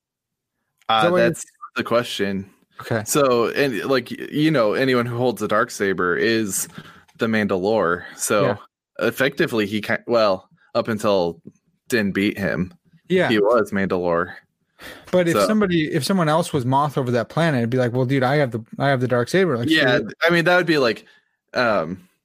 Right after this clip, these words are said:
Speaker 1: religious, like, cultural i-, ideologies against imperialist ideologies. So
Speaker 2: Yeah.
Speaker 1: that itself is. <laughs>
Speaker 2: Yeah, yeah, yeah.
Speaker 1: But yeah, yeah. So, like, in Imperial law, Moff Gideon is the leader.
Speaker 2: Okay.
Speaker 1: And under Mandalorian law, now Din is. <laughs>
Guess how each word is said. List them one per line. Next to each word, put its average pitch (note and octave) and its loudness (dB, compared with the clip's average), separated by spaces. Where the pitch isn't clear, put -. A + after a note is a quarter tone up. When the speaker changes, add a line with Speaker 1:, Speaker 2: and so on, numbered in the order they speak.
Speaker 1:
religious, C3+ 0
like, A#2 -2
cultural B2 0
i-, B2+ 2
ideologies G#2+ 0
against G2 -2
imperialist F#2+ -2
ideologies. E2+ -2
So F#2 -2
Speaker 2:
Yeah. B2+ 0
Speaker 1:
that A2 2
itself F2+ -4
is. D#2 0
<laughs> - -6
Speaker 2:
Yeah, C3+ 2
yeah, B2+ 2
yeah. A2+ -2
Speaker 1:
But F#3 2
yeah, E3 4
yeah. A#2+ 4
So, - 0
like, C3+ 2
in D3+ 0
Imperial C#3 2
law, F#2+ 2
Moff G#2+ 0
Gideon G2+ -2
is G2+ -2
the G#2+ 0
leader. F2+ 0
Speaker 2:
Okay. A2+ 0
Speaker 1:
And F2+ -2
under A2 0
Mandalorian G2 0
law, E2+ 0
now G#2+ 0
Din F2+ -2
is. B1+ -4
<laughs> F3+ 0